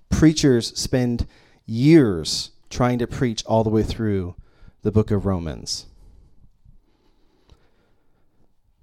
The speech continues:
And Paul sent it with a woman. Michael Bird says this, "Now, if Paul was so opposed to women teaching men anytime and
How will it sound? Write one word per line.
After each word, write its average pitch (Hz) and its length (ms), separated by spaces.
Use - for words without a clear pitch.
And 110 80
Paul 139 240
sent 107 340
it - 280
with - 180
a 107 60
woman. 123 380
Michael 147 300
Bird 135 320
says 113 240
this, 101 480
"Now, 123 240
if 131 180
Paul 196 560
was 120 180
so 190 480
opposed 113 720
to 127 160
women 135 320
teaching 135 520
men 113 240
anytime 110 800
and 104 180